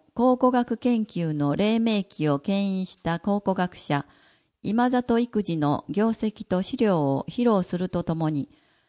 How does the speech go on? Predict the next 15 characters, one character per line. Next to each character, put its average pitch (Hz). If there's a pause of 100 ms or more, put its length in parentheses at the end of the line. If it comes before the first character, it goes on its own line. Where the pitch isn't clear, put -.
(120)
最 254
新 240
の 214 (100)
考 247
古 247
学 247
研 233
究 160
の 143
成 226
果 170
に 160
つ -
い 151
て -